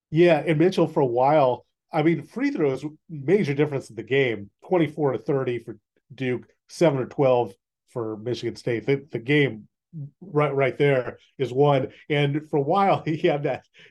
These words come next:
he had strange stat line where I think he had seven point, or seven points, and they were all from the free throw line. I think he had no field goal attempts, and they were all seven of seven from the line.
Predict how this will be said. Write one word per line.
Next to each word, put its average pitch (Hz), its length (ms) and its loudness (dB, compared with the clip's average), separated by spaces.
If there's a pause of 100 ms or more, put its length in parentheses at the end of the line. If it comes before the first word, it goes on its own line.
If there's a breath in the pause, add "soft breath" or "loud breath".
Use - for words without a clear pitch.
he - 160 -16
had 165 140 -2
strange 170 640 4
stat 160 360 0
line 127 240 2
where 120 120 -2
I 113 80 -4
think 196 200 -6
he 185 120 -6
had 120 360 -2 (640)
seven 175 440 0
point, 170 360 -2
or 135 180 -4
seven 165 320 -6
points, 170 460 -4 (560)
and 143 140 -2
they 143 60 2
were 131 140 -2
all 143 240 0
from 151 200 -8
the 139 60 -8
free 143 200 -4
throw 160 240 0
line. 160 300 2
I 139 80 -2
think 135 160 -6
he 151 80 -4
had 135 160 -4
no 135 200 -2
field 151 320 -6
goal 156 220 -4
attempts, 170 480 -6 (180)
and 131 80 -18
they 135 60 -2
were 127 140 -2
all 131 340 0 (100)
seven 135 320 -6
of 113 120 -8
seven 127 280 -6
from 131 160 -10
the 123 80 -10
line. 127 500 0